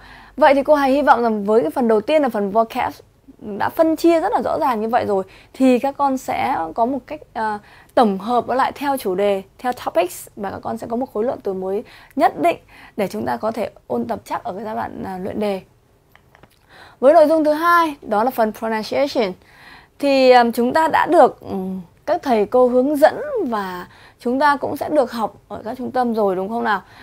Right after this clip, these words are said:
À, ngay cả những khóa học ở trên Học Mãi thì chúng ta cũng đã được các thầy cô hướng dẫn rất là nhiều về pronunciation.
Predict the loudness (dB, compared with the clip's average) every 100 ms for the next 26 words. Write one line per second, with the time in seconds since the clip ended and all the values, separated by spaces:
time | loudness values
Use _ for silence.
0 | -18 -8 -4 -2 0 -2 -4 -4 -4 -2
1 | -6 -6 -8 -10 -8 -8 -6 -8 -10 -12
2 | -10 -10 -10 -10 -10 -6 -6 -8 -10 -8
3 | -6 -4 -2 -2 -4 -8 -4 -2 0 0
4 | 0 -2 -6 -6 -8 -6 -6 -8 -8 -6
5 | -6